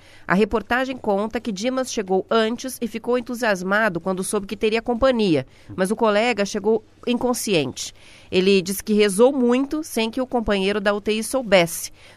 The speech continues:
Todos os dias ele fez as orações ao pé da maca desse colega de quarto. Quando, depois de vinte e três dias, o Ciro recebeu a alta,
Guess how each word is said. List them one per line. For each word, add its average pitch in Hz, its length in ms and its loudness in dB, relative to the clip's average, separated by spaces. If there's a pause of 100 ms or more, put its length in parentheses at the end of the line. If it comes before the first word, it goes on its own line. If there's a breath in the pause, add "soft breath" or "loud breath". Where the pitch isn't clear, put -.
Todos 262 260 2
os 285 160 -2
dias 262 360 0
ele 226 140 2
fez 214 220 -2
as 208 100 0
orações 202 460 2
ao 208 120 2
pé 214 160 -2
da 233 140 2
maca 220 540 2 (260 soft breath)
desse 180 340 0
colega 165 480 4
de 170 140 -2
quarto. 139 460 2
Quando, 196 340 4
depois 202 300 2
de 190 80 0
vinte 233 220 -6
e - 40 -16
três 226 240 0
dias, 165 300 0
o 165 60 -8
Ciro 233 380 0
recebeu 156 460 0
a 156 80 2
alta, 202 320 0